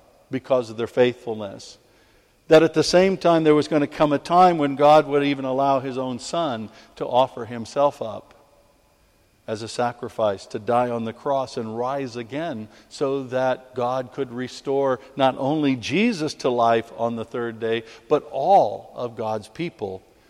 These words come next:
through the resurrection of Jesus Christ. We see here in this moment in Hosea that we serve a God, that we follow a God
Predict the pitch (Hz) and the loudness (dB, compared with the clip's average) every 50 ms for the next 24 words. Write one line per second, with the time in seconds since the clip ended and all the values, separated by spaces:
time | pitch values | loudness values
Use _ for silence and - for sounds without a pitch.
0 | _ _ _ - 139 120 120 117 120 123 120 104 110 110 110 110 110 - 117 110 | _ _ _ -8 -6 -6 -4 -4 -2 -4 -4 -4 -6 -8 -8 -8 -10 -12 -14 -14
1 | 101 95 110 104 101 90 98 90 - _ - 123 110 98 - - - - - _ | -14 -12 -12 -14 -12 -12 -16 -18 -18 _ -10 -10 -10 -10 -14 -20 -20 -20 -20 _
2 | - - - _ _ _ _ _ _ _ _ _ _ _ _ _ _ _ _ _ | -20 -20 -20 _ _ _ _ _ _ _ _ _ _ _ _ _ _ _ _ _
3 | _ _ _ _ _ - 147 151 - - - - 202 208 185 160 165 156 147 135 | _ _ _ _ _ 0 0 0 0 0 -2 -2 -2 -2 0 2 4 4 4 4
4 | 139 135 127 - - 143 143 165 170 151 127 123 127 123 117 131 127 123 110 123 | 2 -2 -4 -6 -2 0 0 0 0 -2 -4 -4 -6 -8 -8 -6 -8 -8 -4 -2
5 | 143 170 165 143 120 117 110 - - - - - - _ 117 127 131 127 123 - | -2 0 2 2 2 2 0 -4 -12 -20 -20 -20 -20 _ 0 2 2 2 0 -4
6 | - - 135 127 139 147 139 123 - - - 156 151 151 139 123 123 110 120 131 | -12 -18 -12 -10 -10 -10 -12 -14 -16 -10 -6 -4 -4 -4 -4 -6 -8 -6 -2 0
7 | 147 151 143 131 117 110 110 123 - 113 120 123 - - 143 135 139 156 175 170 | 0 2 2 2 2 0 -2 -6 -8 -6 -8 -8 -8 -2 0 2 2 2 2 2
8 | 147 127 117 107 101 107 110 104 104 104 104 101 98 | 2 0 0 -2 -2 -4 -8 -6 -6 -6 -8 -8 -10